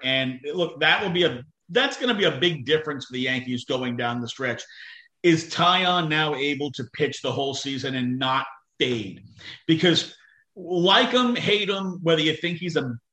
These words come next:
D-bag or not, Gerrit Cole can pitch. And he might have an occasional bad game here or there, but he does.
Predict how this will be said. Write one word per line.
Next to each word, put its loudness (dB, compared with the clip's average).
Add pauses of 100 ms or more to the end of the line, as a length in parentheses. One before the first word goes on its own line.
(360)
D-bag 2
or 0
not, 2 (120)
Gerrit 2
Cole 4
can -6
pitch. -4 (360)
And -2
he 4
might 0
have 4
an -2
occasional 0
bad -2
game -2
here -4
or -2
there, 0
but -8
he -6
does. 2